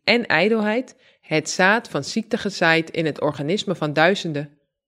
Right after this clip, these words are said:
die haastig op weg zijn naar een snelle en zekere ondergang. Gulzigheid een halsmisdaad. Sommigen kunnen hun zucht naar eten niet beheersen,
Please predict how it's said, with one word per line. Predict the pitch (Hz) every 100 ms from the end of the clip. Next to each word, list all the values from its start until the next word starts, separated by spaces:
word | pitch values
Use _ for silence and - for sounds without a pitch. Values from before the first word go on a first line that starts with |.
| _
die | 147 151
haastig | 147 180 226 247 233
op | 185
weg | 180 170
zijn | - 160 156 151
naar | 151 135
een |
snelle | 135 - 185 202 202
en | - 143
zekere | 170 180 175 160
ondergang. | 170 170 156 151 147 147 _ _ _ _ _ _ _ _ _ _ _ _ _ _ _ _ _ _ _
Gulzigheid | - 233 254 247 208 180 185
een | -
halsmisdaad. | 165 165 165 156 143 139 139 135 - _ _ _ _ _ _ _ _ _ _ _ -
Sommigen | - 196 208 185 135 156
kunnen | - 160 156
hun | 143
zucht | - 196 -
naar | 151
eten | - 180 190 139
niet | 180 190
beheersen, | 147 185 208 143 131